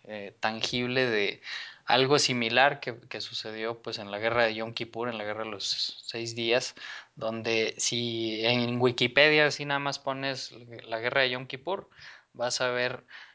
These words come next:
cuántos miles de aviones, cuántos miles de tanques, cuántas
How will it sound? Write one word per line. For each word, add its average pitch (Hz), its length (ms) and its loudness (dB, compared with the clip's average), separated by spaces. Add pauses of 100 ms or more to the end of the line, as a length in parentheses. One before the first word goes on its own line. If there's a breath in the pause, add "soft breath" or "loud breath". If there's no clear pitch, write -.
(140)
cuántos 143 500 2
miles 139 520 0
de 113 300 -2
aviones, 127 800 -2
cuántos 127 420 -4
miles 127 340 -2
de 113 100 -6
tanques, 123 560 -4
cuántas 127 800 0